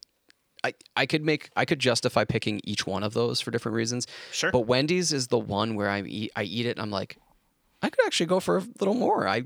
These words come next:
Speaker 1: I don't feel horrible." So,
Speaker 2: Interesting.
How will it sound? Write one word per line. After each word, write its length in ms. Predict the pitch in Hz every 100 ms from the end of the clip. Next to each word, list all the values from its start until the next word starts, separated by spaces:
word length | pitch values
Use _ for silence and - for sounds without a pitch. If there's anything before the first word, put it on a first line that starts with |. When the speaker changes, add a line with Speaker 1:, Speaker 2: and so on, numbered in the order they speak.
| - -
Speaker 1:
I 120 | 123
don't 160 | 165
feel 260 | - 180 180 -
horrible." 600 | - - 359 311 78 - _ _ _ _ _ _ -
So, 140 | -
Speaker 2:
Interesting. 580 | - 113 - 113 107